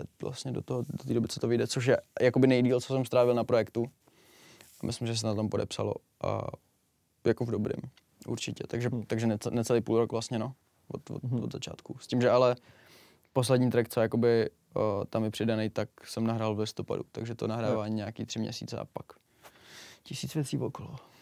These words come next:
Speaker 1: Mix, master, všechno
Speaker 2: Tak,
Speaker 1: taky
Speaker 2: tak
Speaker 1: to?
Speaker 2: mix, mix dělám sám.
Speaker 1: Jo, děláš to sám všechno.
Speaker 2: Mix dělám sám.
Speaker 1: Nice.
Speaker 2: Mastery jsme dělali vlastně docela na poslední chvíli,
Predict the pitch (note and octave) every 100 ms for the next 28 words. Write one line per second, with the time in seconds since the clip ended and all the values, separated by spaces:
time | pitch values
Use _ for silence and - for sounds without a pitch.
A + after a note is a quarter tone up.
0 | - C#3+ A2+ A2 A2+ G#2 A2+ - A#2 A2+
1 | A2+ _ _ - B2+ A#2+ A2+ - A2+ C3
2 | C#3 C#3 - C#3+ C3+ C#3 D3+ D3 G#2+ A#2+
3 | C3+ C3+ A2+ G#2+ A2 A#2 - G#2+ - A2
4 | A2+ A#2 A#2 - G#2 A2 - - - _
5 | - A#2 A#2+ B2 A#2 A#2 A2+ A2+ A2 A2
6 | B2 G#2+ B2+ A2 - A2+ A2+ A#2+ - G1+
7 | G#1